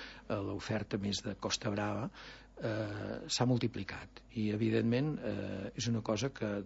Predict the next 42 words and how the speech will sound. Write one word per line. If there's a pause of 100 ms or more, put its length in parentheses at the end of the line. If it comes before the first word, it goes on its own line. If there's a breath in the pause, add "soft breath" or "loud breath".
(560)
jo
crec
que
s'ha
d'agafar
com
un
factor
positiu,
perquè
crec
que
és
molt
bo (460 loud breath)
que (220)
hi
hagin (460 soft breath)
no
només
uns, (100)
sinó
molts
indrets (340 loud breath)
en
els
que
es
pugui
fer
música,
en
els
que
es
pugui
disfrutar
i
tenir
aquesta
sensació
de